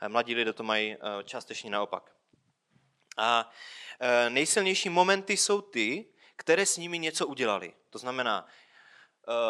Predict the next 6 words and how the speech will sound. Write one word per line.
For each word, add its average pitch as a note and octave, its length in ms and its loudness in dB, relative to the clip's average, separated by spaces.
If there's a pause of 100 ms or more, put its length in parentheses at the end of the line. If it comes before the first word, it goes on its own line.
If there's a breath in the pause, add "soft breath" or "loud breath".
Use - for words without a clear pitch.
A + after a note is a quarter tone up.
(120)
oni C#3+ 180 -2
neposuzují E3+ 600 0
podle D3 260 0
toho, C#3 340 0
jestli, B2+ 680 -2
eh, - 260 -8